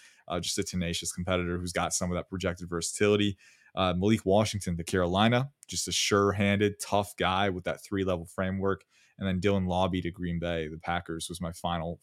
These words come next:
favorite one that I wrote down. The receiving versatility, uh, but then also some running upside too. So some of my favorite day three ones. Who were some of your favorite day three picks here?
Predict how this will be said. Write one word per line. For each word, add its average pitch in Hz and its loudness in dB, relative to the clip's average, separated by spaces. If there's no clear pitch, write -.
favorite 85 0
one 71 -10
that 69 -8
I 71 -4
wrote 76 -8
down. 71 -6
The 76 -10
receiving 90 0
versatility, 87 -2
uh, 92 0
but - -10
then 92 2
also 90 0
some 87 -4
running 85 -4
upside 80 -6
too. 76 -10
So 85 0
some 135 4
of 120 2
my 107 8
favorite 107 4
day 107 6
three 107 2
ones. 104 2
Who 117 0
were 117 2
some 107 0
of 95 2
your 85 0
favorite 73 -10
day 76 -6
three 73 -12
picks 73 -12
here? 60 -16